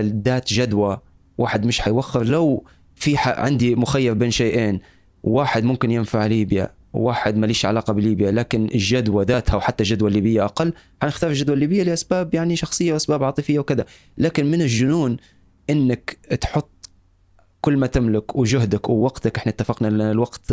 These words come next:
العامل لا يسترد، آه، إنك تحط هذا كله وبعدين تجي عامل واحد أو شخص واحد أو، أو جهة واحدة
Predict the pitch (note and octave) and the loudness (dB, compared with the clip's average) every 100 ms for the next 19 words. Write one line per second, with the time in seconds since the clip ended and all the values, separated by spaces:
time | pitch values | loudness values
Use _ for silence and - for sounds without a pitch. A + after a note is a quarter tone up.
0 | - G#2+ G#2 G#2 G#2+ G#2 G2 F#2 G#2 A#2 | -2 0 2 2 4 2 2 0 0 0
1 | G#2+ G#2 G#2+ A2 A#2 G#2+ - G#2+ A2 - | 2 0 0 2 2 2 2 2 0 -4
2 | _ _ _ _ - G#2+ G2+ G2+ G2+ - | _ _ _ _ -2 0 2 2 0 -2
3 | - _ - D3 B2+ - E3 - C3+ C3 | -8 _ -2 -2 -2 -2 -4 -2 0 0
4 | B2 F3 D#3+ C3+ B2+ D#3 D3+ C#3 C3 A2+ | 2 0 2 0 0 0 0 2 0 0
5 | - E3 D3+ C3+ G#2 C#3+ D3 C3 B2 D3 | -2 0 2 2 2 0 2 2 2 2
6 | C#3 C#3 A#2+ A#2 A2+ C#3+ - - C#3+ C#3 | 0 -2 0 -2 0 -2 -4 -2 0 0
7 | B2 C3+ A#2 - A2+ A2+ A2+ - - _ | 0 -2 -2 0 2 2 0 -4 -14 _
8 | _ A2+ A#2 A2 A2 C#3+ B2+ B2+ B2+ C#3+ | _ 0 2 2 2 2 2 2 0 0
9 | A#2+ C3 C3+ C3 | 0 0 0 -2